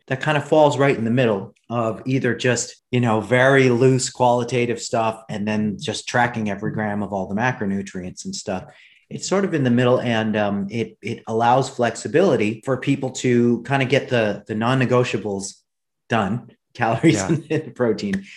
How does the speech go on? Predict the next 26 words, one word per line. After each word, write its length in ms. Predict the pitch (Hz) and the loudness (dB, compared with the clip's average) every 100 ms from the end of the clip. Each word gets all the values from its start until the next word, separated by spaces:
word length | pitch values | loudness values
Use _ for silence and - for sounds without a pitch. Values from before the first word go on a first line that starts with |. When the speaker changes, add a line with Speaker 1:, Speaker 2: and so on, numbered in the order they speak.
| - - | -20 -6
Speaker 1:
and 160 | 131 127 | 0 2
then 220 | 139 139 | 4 4
the, 360 | 127 123 120 120 | 4 4 4 0
the 60 | 117 | -8
flexible 500 | - 147 - 123 120 | -2 -2 -2 -2 0
negotiables, 800 | 113 123 147 147 107 107 104 - | 2 2 2 0 -4 -4 -4 -2
which, 220 | 127 120 | -4 -4
which 280 | 120 117 - | -6 -8 -6
really 240 | 135 120 | -2 0
are 100 | 107 | 0
carbohydrate 640 | 104 117 107 107 110 104 98 | 0 -2 0 0 -2 -2 -4
and 120 | 101 | -6
fat, 340 | - 92 92 - _ _ _ - | -6 -4 -6 -8 _ _ _ -8
depending 220 | 110 107 | -4 -2
on 140 | 101 | -4
personal 320 | - 98 104 | -6 -8 -8
preference 420 | - 101 95 98 98 | -6 -6 -6 -10 -8
and 100 | 95 | -8
goals 260 | 90 90 | -8 -10
and 80 | 90 | -14
stuff. 220 | - 87 - - | -18 -16 -16 -6
That 180 | 120 117 | -2 0
can 100 | 123 | 0
be 100 | 113 | -4
flexible 580 | 107 117 117 110 104 104 | -2 -4 -4 -6 -4 -6
from, 460 | 101 104 101 98 | -6 -6 -2 -4